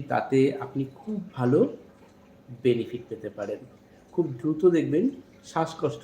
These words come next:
রিকভারি হতে শুরু করে, খুব দ্রুত। আমার এমন স্টুডেন্ট আমি দেখেছি খুব ভুগত দীর্ঘদিন ধরে,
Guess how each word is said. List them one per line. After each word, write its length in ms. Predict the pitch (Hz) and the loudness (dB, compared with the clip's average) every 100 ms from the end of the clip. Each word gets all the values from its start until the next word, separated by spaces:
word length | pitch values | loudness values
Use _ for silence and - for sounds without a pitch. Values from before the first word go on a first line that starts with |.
| 127 | -2
রিকভারি 380 | 120 117 110 104 | 2 0 0 -4
হতে 160 | 101 101 - | -6 -10 -10
শুরু 160 | 107 107 | -8 -6
করে, 160 | 110 - - - | -8 -8 -14 -12
খুব 120 | 190 160 | -10 -4
দ্রুত। 180 | 131 123 113 | -2 -2 -2
আমার 160 | 120 127 - 139 | -2 -4 -4 -2
এমন 160 | 156 156 - - | 0 -2 -4 -12
স্টুডেন্ট 300 | - 143 131 131 | -2 0 2 2
আমি 120 | 127 120 | 2 0
দেখেছি 320 | 117 120 - 120 - - - - - - - - - - - - - | -2 -6 -6 -8 -8 -20 -20 -20 -20 -20 -20 -20 -20 -20 -20 -20 0
খুব 160 | 254 175 | 2 4
ভুগত 240 | 135 131 139 127 - - - - - - - | 0 -2 -6 -8 -10 -20 -20 -20 -20 -20 0
দীর্ঘদিন 440 | 143 131 139 143 143 107 | 2 4 4 4 4 0
ধরে, 180 | 104 | -2